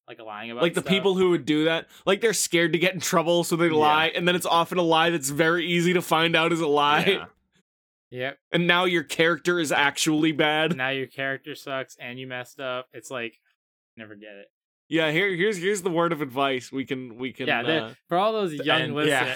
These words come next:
Speaker 1: listeners. <laughs>
Speaker 2: all,
Speaker 1: Yeah.
Speaker 2: all of our young listeners to
Speaker 1: Don't
Speaker 2: the
Speaker 1: listen. Don't, don't lie.
Speaker 3: Yeah.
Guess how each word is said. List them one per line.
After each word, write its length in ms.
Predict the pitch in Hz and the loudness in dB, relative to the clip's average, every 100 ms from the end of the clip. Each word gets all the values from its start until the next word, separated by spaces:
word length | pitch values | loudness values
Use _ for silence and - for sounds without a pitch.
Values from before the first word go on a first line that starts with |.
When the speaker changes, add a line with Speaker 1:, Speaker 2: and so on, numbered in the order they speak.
| - | -6
Speaker 1:
listeners. 420 | 233 311 - 156 | -4 -2 -2 0
<laughs> 260 | 233 233 - | 0 0 0
Speaker 2:
all, 280 | 254 214 | 2 2
Speaker 1:
Yeah. 80 | 226 | 2
Speaker 2:
all 220 | 233 262 | 2 4
of 60 | 247 | 4
our 120 | 202 | 4
young 300 | 180 175 170 | 4 2 2
listeners 580 | 151 143 135 131 120 120 | 0 0 0 -2 -2 -4
to 120 | - 139 | -4 0
Speaker 1:
Don't 280 | 139 127 | 0 0
Speaker 2:
the 60 | 151 | -2
Speaker 1:
listen. 540 | 156 165 - 147 135 _ _ _ - | -2 -4 -6 -12 -12 _ _ _ -8
Don't, 320 | 143 147 135 | -8 -8 -12
don't 240 | 143 147 | -12 -12
lie. 480 | 123 123 139 123 110 - 123 | -8 -4 -4 -6 -10 -14 -6
Speaker 3:
Yeah. 300 | 107 90 | -4 -2